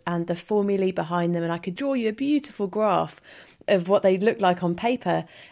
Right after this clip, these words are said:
actually I had no idea what they represent really in the real world in terms of how people are able to make with them and their historical significance and their cultural value as well.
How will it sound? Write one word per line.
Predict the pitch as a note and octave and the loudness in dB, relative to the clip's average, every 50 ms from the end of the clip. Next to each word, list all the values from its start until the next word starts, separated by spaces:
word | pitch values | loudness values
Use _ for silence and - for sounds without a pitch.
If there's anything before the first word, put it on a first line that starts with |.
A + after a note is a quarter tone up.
| _ - | _ -2
actually | - - - - B3 A#3+ | -2 -2 -2 -2 0 0
I | A3 G#3+ | 0 0
had | G#3 A3+ A3 G#3 | 0 -2 -2 0
no | A#3 B3+ C4+ C#4 C4 | 0 0 0 0 0
idea | A#3 A3 A3 - A3 G3+ F#3 | 0 -2 0 0 2 2 2
what | F3 E3+ G3 G#3 G3+ - - _ | 2 2 0 -2 -2 -2 -4 _
they | - G3 F#3+ F#3+ F#3 F#3 F#3 F3+ F3+ - _ _ _ _ _ _ _ - | -2 0 2 2 2 2 0 -2 -6 -12 _ _ _ _ _ _ _ -2
represent | G#3 - F3+ - - A3 F#3+ A#3+ C4+ C#4+ - | 0 0 0 0 -2 0 2 2 2 2 4
really | F#3+ F#3+ F3 E3+ E3+ F3+ | 4 4 4 4 2 2
in | - F#3+ F#3+ F#3 | 2 2 2 2
the | F#3 F3+ | 0 2
real | F3+ G#3 G3+ G3 F#3+ F3+ | 2 4 4 4 4 4
world | F3+ G#3 A3+ A3 G3 E3+ E3 D#3 - | 2 2 4 4 4 4 2 0 -2
in | - F#3 F3+ F3+ | -2 -2 -2 -2
terms | F3+ G3 F#3+ F#3+ F#3 F3+ F#3 | -2 -2 -2 -2 -2 0 2
of | F3+ F3 F3 E3+ F3 - - - - - _ _ | 2 2 2 2 -2 -10 -20 -20 -20 -20 _ _
how | - G#3+ G#3+ G#3 G3+ | -2 0 2 2 2
people | - G3+ G3+ F#3 - F#3 F3+ | 0 -4 -4 -2 0 0 2
are | F3 | 4
able | F3 E3+ E3+ F3 E3+ | 4 2 2 0 -2
to | F3 - E3+ | -2 -2 -2
make | E3 F3 G#3 A#3+ - - - A#3 | 0 0 0 -2 -2 -4 -4 -4
with | A3 G3+ - | -6 -4 -2
them | - A3 G#3 G#3 G#3 G3+ G#3 - | 0 0 2 2 2 -2 -2 -2
and | F#3 F3+ F3 F3 F3 | -2 -2 -2 0 0
their | F3 E3+ E3+ E3 | 2 2 2 0
historical | D#3+ E3+ D#3+ - - - - B3+ A#3 A#3 A#3+ - A#3 G#3+ | -2 -4 -8 -8 -8 -4 -2 -2 -2 -2 -2 -2 -2 -2
significance | - - F#3+ F3+ F#3 F3+ F3+ F3 - - E3+ E3+ E3+ - - | -2 -4 -4 -4 -4 -6 -6 -6 -6 -4 -4 -4 -4 -4 -4
and | F3+ F3+ F3+ | -2 -2 0
their | F#3 F#3 | 0 -2
cultural | F3+ F3+ - C4 B3+ - - - G3 F3+ | -2 -4 -4 -4 -4 -4 -6 -6 -4 -2
value | E3+ F3 E3 D#3+ E3 D#3+ D#3+ D#3+ | -2 0 -2 -2 -2 -2 -4 -4
as | D#3+ - | -4 -4
well. | G#3 G3+ G3 - - G#3 F#3 | -4 -4 -4 -4 -6 -10 -12